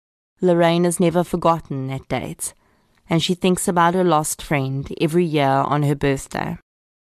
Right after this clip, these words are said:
Kate Wiley was described as a quiet girl, and unfortunately, I was told by many people that she was bullied at school. This fact seemed to deepen the sadness that her friends felt about her passing.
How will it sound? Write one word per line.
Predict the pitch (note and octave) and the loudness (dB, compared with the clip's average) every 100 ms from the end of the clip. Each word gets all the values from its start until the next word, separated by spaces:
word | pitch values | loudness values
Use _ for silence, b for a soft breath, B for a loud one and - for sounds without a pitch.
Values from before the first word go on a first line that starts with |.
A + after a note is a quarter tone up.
| _ _ _ _ _ _ _ _ _ _ _ _ _ _ _ _ _ | _ _ _ _ _ _ _ _ _ _ _ _ _ _ _ _ _
Kate | - E3+ - | 0 0 2
Wiley | D#3 D3 C#3+ D3+ E3 | 2 2 2 0 2
was | E3 D#3 | 2 0
described | E3+ - E3+ D#3+ D3 E3+ | 0 0 2 2 2 0
as | D#3+ | -2
a | |
quiet | - F#3 F#3+ E3+ - | -2 2 4 2 -2
girl, | C3+ C3 D3 D3 _ _ | -6 -6 -8 -12 _ _
and | D#3+ D#3+ | 0 2
unfortunately, | D3+ C#3+ D#3+ C#3+ - D3 C3+ - G3 G3 _ _ _ - | 2 0 0 0 0 -2 -2 -2 -2 -4 _ _ _ -4
I | F3 | 2
was | F#3 F3+ | 2 2
told | G3+ F#3+ F#3 | 2 2 4
by | F#3+ | 4
many | F#3+ F#3 F3 | 4 4 2
people | - E3 - C3 C3+ | 2 -2 0 0 2
that | D3 D3 | 2 0
she | - | 0
was | D#3 D3 D3 | 0 2 0
bullied | C3 D#3 C3+ C#3 C3+ | 2 0 0 -4 -6
at | C3+ | -4
school. | - C#3 C3+ F3 E3+ _ _ _ _ _ _ _ _ _ _ _ _ _ _ _ | -4 -2 -2 -2 -8 _ _ _ _ _ _ _ _ _ _ _ _ _ _ _
This | A#3+ - | -2 0
fact | A3 F#3 - - | 2 0 0 -4
seemed | - G3 F3 | 2 2 2
to | - | -2
deepen | D#3+ F3 E3 - C#3 | -2 2 2 0 0
the | D3 | 2
sadness | C#3+ D#3+ D3 C#3+ C3 C#3 | 2 2 2 0 -2 -2
that | - D3+ | 0 2
her | D3+ | 2
friends | - D#3+ D3 D3+ - | 2 0 2 0 -2
felt | - C#3+ - | 0 0 0
about | C#3+ C3+ C3+ | -2 -2 -2
her | C#3 | -4
passing. | - C#3 D3 - - F3 | -2 -2 -2 -6 -8 -8